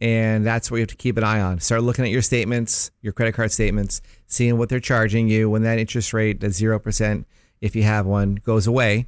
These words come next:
and be as, as fast as you can, pay that rate down or pay that balance down.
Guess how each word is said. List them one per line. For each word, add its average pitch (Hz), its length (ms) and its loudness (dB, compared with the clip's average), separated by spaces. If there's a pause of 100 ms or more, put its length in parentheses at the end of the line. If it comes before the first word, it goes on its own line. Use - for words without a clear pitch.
(300)
and 110 560 0 (320)
be 110 280 0
as, 110 240 -2
as - 220 -6
fast 117 260 -2
as 107 120 -2
you 110 60 2
can, 120 300 -2
pay 113 200 -2
that 107 220 -2
rate 110 200 -2
down 110 380 0
or 95 80 -4
pay 110 120 -4
that 104 220 -2
balance 107 400 -2
down. 104 420 -2